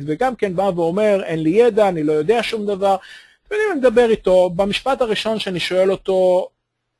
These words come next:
"אוקיי, תספר לי קצת על עצמך", מה הוא אומר לי? "אני חשמלאי מוסמך כבר מעל עשרים שנה."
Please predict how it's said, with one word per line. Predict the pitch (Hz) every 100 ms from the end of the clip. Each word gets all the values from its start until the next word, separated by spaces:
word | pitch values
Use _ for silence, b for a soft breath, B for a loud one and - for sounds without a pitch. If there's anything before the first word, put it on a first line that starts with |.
| _ _
"אוקיי, | 240 - 214 185
תספר | - 175 214
לי | 233
קצת | 208 202
על | 190
עצמך", | 165 - 180 240 240
מה | 196 233
הוא | 233
אומר | 214 233
לי? | 240 247 262 _ _ _ _ _ _ _ _
"אני | 180 196
חשמלאי | - 185 202 202 220 220
מוסמך | 180 - 208 214 185
כבר | - 160
מעל | 160 170 175
עשרים | - 156 151
שנה." | - 139 131